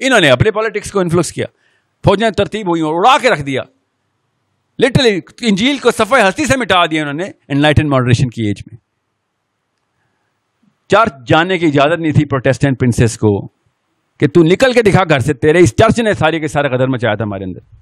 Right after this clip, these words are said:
अपनी प्रिंसेस चर्च नहीं जा सकती थी। कुछ, कुछ समझ आ-, याद आ रहा है, पाकिस्तान में भी ऐसे ही हो रहा है। एक्सट्रीमिस्ट किस्म का बंदा है यार ये। चर्च जाने की इजाज़त, आपको पता है, अरब में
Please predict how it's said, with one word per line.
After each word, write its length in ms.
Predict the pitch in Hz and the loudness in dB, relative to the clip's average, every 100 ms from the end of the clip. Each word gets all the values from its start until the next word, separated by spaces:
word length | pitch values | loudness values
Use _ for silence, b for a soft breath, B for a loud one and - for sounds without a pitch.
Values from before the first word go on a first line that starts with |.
| - _ _ _ _ - | -20 _ _ _ _ 0
अपनी 440 | 202 226 240 247 - _ _ _ _ _ _ - | 0 0 -6 -6 -12 _ _ _ _ _ _ -4
प्रिंसेस 420 | 214 226 262 254 | -4 0 2 0
चर्च 260 | - 277 220 | 2 0 2
नहीं 140 | 262 | 2
जा 120 | 208 | 4
सकती 300 | 156 139 - | 2 -2 -12
थी। 160 | 110 101 _ _ _ _ _ _ _ _ _ _ _ _ _ _ _ _ _ - | -20 -20 _ _ _ _ _ _ _ _ _ _ _ _ _ _ _ _ _ -2
कुछ, 160 | 196 - | -2 0
कुछ 240 | 196 - | -6 -2
समझ 260 | 156 165 165 | -2 -2 -4
आ-, 80 | 160 | -4
याद 280 | 131 147 165 | 0 0 2
आ 40 | |
रहा 120 | 160 | -2
है, 100 | 202 160 | -4 -8
पाकिस्तान 380 | 147 143 143 | -12 -10 -10
में 100 | 151 | -10
भी 120 | 143 131 | -10 -12
ऐसे 120 | 120 | -14
ही 60 | 127 | -18
हो 100 | 110 | -16
रहा 60 | |
है। 160 | 101 _ _ _ _ _ _ _ _ _ _ _ _ - | -18 _ _ _ _ _ _ _ _ _ _ _ _ -12
एक्सट्रीमिस्ट 520 | 151 - 175 196 233 | -10 -4 -2 0 -2
किस्म 240 | - - 165 | -4 -4 -2
का 100 | 156 | -2
बंदा 240 | 120 110 | 0 0
है 80 | 104 | 0
यार 180 | 98 120 | -2 -6
ये। 80 | 120 _ _ _ _ _ _ _ _ _ _ | -10 _ _ _ _ _ _ _ _ _ _
चर्च 180 | 185 180 | -2 0
जाने 260 | 147 175 175 | 0 0 2
की 60 | |
इजाज़त, 400 | 160 151 156 - - | 4 4 2 -4 0
आपको 220 | 160 175 | 0 0
पता 220 | 185 196 | -2 2
है, 80 | 262 233 _ _ _ _ _ _ _ - | 2 0 _ _ _ _ _ _ _ -2
अरब 240 | - 277 247 | 2 2 2
में 360 | 202 147 127 | 0 0 -2